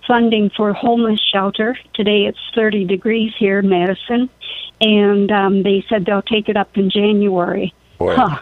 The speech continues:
Speaker 2: it seems, uh, Mary,
Speaker 1: Yeah.
Speaker 2: thank you for that. Congressman, it seems like you've got a real mess there in Wisconsin. By the way, we're getting reports that the Republicans in Virginia, uh, under Virginia law, if an election is, quote, "contested," end quote,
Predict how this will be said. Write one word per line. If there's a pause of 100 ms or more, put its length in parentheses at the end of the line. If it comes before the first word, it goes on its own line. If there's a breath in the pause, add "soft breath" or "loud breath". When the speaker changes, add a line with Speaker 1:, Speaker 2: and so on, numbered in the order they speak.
(220)
Speaker 2:
it
seems,
uh,
Mary,
Speaker 1:
Yeah.
Speaker 2:
thank
you
for
that.
Congressman,
it
seems
like
you've
got
a
real
mess
there
in
Wisconsin.
By
the
way,
we're
getting
reports
that
the
Republicans (400 loud breath)
in
Virginia, (420 soft breath)
uh,
under
Virginia
law,
if
an
election
is,
quote,
"contested,"
end
quote,